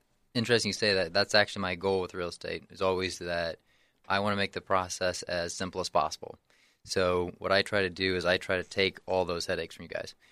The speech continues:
I try to take the paperwork, I take the pictures, literally I take all those appointments, and I make it so it's as easy as possible for you. Um, you've got a lot of stuff going, obvi-, obviously.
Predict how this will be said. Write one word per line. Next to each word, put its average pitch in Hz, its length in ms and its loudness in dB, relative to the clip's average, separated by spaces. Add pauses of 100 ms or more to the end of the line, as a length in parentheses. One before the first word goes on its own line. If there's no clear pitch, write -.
(200)
I 92 80 -2
try 92 180 0
to 87 60 0
take 92 400 -2
the 87 220 -4
paperwork, 92 640 -2
I 82 80 -6
take - 300 -10
the - 60 -20
pictures, 95 560 -4
literally 92 380 -6
I 85 160 -8
take 92 400 -6 (400)
all 92 200 0
those 87 400 -4
appointments, 101 680 -6
and 90 140 -14
I 90 60 -8
make 90 260 -4
it 85 100 -4
so - 200 -6
it's 87 160 -12
as 82 100 -14
easy 90 240 -12
as 82 80 -12
possible 85 380 -2
for - 140 -20
you. 85 200 -12 (420)
Um, 85 420 -6 (220)
you've 92 180 -6
got 98 200 4
a 82 40 0
lot 87 180 2
of 90 60 -2
stuff 92 220 -4
going, 98 260 -4
obvi-, 98 460 -6
obviously. 95 520 0